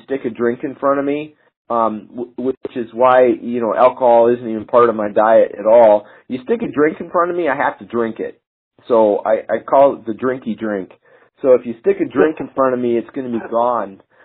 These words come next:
It's gonna be gone. I'm gonna drink it 'cause it, it's, I don't care what it is, uh, which is why I don't drink soda either, like at a restaurant. I'll drink, like, if they have free refills, man, I'll drink five or six of those, I would drink five or six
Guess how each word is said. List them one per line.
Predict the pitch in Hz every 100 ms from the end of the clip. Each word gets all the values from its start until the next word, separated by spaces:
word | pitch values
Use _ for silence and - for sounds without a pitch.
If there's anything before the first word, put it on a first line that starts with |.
| _ _ - -
It's | 120 110 -
gonna | 147 131
be | 113
gone. | 123 127 135
I'm | 117 113
gonna | 110
drink | 101 110 123 127
it | 107 - _ _
'cause | - 110 104
it, | 101
it's, | - 110 - _ _ 110
I | -
don't | 127 123
care | 120
what | 113 117
it | 110
is, | 113 107 98 - _
uh, | 95 98
which | 113 113
is | 104
why | 113 113
I |
don't | 110 95
drink | 104 - -
soda | 113 101
either, | 95 110 101 87 - -
like | 107 98
at | 92
a |
restaurant. | 92 101 - 95 90 87
I'll | 101 107
drink, | 113 98 120
like, | 104 101 -
if | - -
they | 123
have | 117 -
free | 131
refills, | 117 123 127 131 135 135 _ - - _
man, | 123 131
I'll | 127 120
drink | 120 110
five | 127 117 117
or | -
six | 123 -
of | 117
those, | 110 -
I | 113
would | 117
drink | 117 110 -
five | 113 107
or | 104 -
six | 123